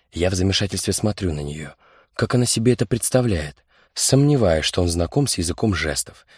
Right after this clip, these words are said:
Видимо, Нина замечает моё растерянное выражение лица, потому что пренебрежительно машет рукой. «Не переживай,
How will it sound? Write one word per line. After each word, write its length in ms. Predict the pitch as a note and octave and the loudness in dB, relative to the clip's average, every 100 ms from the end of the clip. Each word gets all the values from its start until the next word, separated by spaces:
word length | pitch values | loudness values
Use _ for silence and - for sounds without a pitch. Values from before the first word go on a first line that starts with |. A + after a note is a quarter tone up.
| _ | _
Видимо, 720 | F2 A2+ G#2 A2 A2 G#2 F#2+ - _ _ | -2 0 2 4 4 4 2 -2 _ _
Нина 300 | F#2 A#2 A#2 | 2 4 4
замечает 520 | G2 G#2+ G#2 A#2 G#2 | 2 2 2 0 0
моё 140 | G2 G2 | 0 0
растерянное 540 | G2+ - A2 G2+ G2 | 0 0 0 2 2
выражение 460 | F#2+ G2 F#2+ G#2+ G2 | 0 0 0 0 0
лица, 400 | G2 - B2+ F2 | -2 0 2 0
потому 320 | - E2+ F2 | 0 0 0
что 260 | - F2 - - _ - | 0 -2 -4 -10 _ -2
пренебрежительно 1080 | F#2+ G2 F#2+ F2+ F2+ G2 C3+ - A#2 A#2+ A#2 | 2 4 2 2 0 0 -2 0 0 2 2
машет 560 | F2+ E2 - - - | 2 0 -2 -8 -8
рукой. 680 | F2+ F2+ - - - - _ _ _ _ _ _ _ _ _ _ | -8 -10 -12 -14 -14 -16 _ _ _ _ _ _ _ _ _ _
«Не 140 | C#3 F3 | 4 4
переживай, 680 | E3 C#3 G2 D#2+ C#2+ C#2+ | 4 4 2 2 0 -4